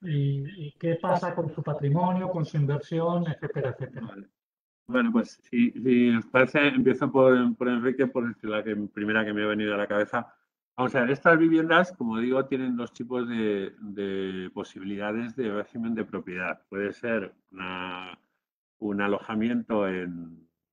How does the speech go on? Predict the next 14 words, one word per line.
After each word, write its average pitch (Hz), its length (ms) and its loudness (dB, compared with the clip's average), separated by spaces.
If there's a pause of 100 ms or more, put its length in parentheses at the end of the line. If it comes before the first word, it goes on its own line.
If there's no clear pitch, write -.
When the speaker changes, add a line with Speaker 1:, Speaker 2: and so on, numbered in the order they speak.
(340)
Speaker 2:
bajo 90 300 -8
el 90 80 -14
régimen 101 400 -8
de 98 160 -6
propiedad 101 420 -8
horizontal, 113 720 0
con 110 100 -12
lo 90 160 -16
cual 98 240 -10 (100)
realmente 95 460 -8
es 95 140 -10
un 98 100 -12
inmueble 98 540 -4 (600)
registrable, 101 1080 0